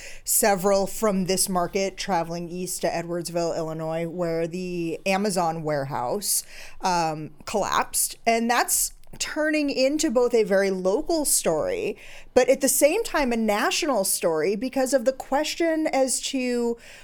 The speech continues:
what the working conditions are in Amazon warehouses across the country and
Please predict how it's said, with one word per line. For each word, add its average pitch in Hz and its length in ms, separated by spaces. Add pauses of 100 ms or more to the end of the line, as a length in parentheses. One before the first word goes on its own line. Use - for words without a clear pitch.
what 254 200
the 277 60
working 233 480
conditions 339 640
are 330 420
in 294 200
Amazon 247 560
warehouses 226 760
across - 520
the - 100
country 381 640
and 247 340